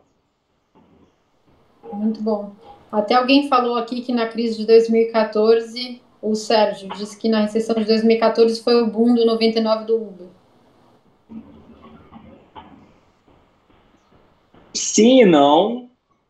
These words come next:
Speaker 2: Eles não abrem qual o tamanho do Uber lá dentro, mas não é, não é tão grande assim.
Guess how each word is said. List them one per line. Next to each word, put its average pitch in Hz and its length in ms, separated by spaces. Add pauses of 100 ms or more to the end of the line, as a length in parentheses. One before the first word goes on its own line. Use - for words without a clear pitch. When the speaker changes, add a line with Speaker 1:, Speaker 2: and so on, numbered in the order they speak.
(400)
Speaker 2:
Eles 165 220
não 190 200
abrem 147 380
qual 143 140
o 160 100
tamanho 139 400
do 123 120
Uber 120 260
lá 113 120
dentro, 127 600 (640)
mas 110 1200
não 135 260
é, 131 200
não 127 200
é 135 80
tão 117 220
grande 104 320
assim. 101 420